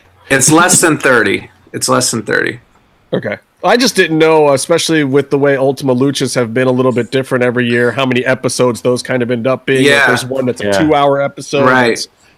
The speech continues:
Speaker 2: not numbered differently. So I
Speaker 1: Right.
Speaker 2: can see why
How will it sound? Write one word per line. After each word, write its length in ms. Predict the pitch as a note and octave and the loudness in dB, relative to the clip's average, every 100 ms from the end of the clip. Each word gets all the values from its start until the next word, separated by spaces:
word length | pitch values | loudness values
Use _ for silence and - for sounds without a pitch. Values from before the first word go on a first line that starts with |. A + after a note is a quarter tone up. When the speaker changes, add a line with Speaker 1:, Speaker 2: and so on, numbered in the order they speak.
| _ - | _ -6
Speaker 2:
not 280 | C3+ C3 B2+ | -2 0 0
numbered 400 | C3 C#3 C#3 B2+ | 0 2 0 0
differently. 540 | C#3+ C#3 C3+ C3+ C3 B2+ | -2 -2 -4 -2 0 0
So 220 | C3+ B2+ | 0 2
I 100 | D3 | 2
Speaker 1:
Right. 100 | C3+ | 2
Speaker 2:
can 40 | A#2+ | 2
see 200 | C3 | 4
why 100 | D3+ | 2